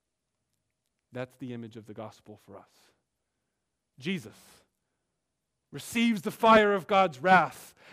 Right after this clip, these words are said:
and the fire retardant, the fire protectant feathers. If you come under the wings of Jesus, you will be protected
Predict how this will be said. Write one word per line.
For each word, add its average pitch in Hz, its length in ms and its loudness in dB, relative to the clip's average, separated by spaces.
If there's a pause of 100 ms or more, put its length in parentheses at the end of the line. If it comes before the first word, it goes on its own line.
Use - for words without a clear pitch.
and 190 220 -4 (200)
the 165 200 0 (500)
fire 233 600 6
retardant, 214 640 0
the 180 120 -8
fire 240 640 4 (320)
protectant 233 720 -4
feathers. 175 720 -4 (800)
If - 100 -20
you 131 60 -20
come 156 200 -8
under 143 180 -10
the 131 80 -12
wings 135 280 -10
of 120 100 -16
Jesus, 120 420 -16
you 127 100 -14
will 131 60 -14
be 131 160 -12
protected 123 680 -20